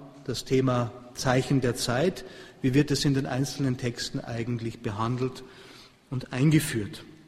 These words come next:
Eines der Grundprobleme in der Rezeption des Konzils besteht eben darin, dass in den Texten oft nur eine Entwicklung gesehen wird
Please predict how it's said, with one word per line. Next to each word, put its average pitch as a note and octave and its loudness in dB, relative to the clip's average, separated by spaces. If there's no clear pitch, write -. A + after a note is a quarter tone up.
Eines D#3+ 10
der D3 8
Grundprobleme F#3+ 10
in E3+ 4
der D3 8
Rezeption D3 6
des - 2
Konzils E3 6
besteht G3 4
eben C#3+ 6
darin, C3 4
dass D#3 2
in D#3 4
den C#3+ 4
Texten D3+ 2
oft - -2
nur D#3 4
eine C#3+ 6
Entwicklung E3 6
gesehen F3+ 6
wird - 4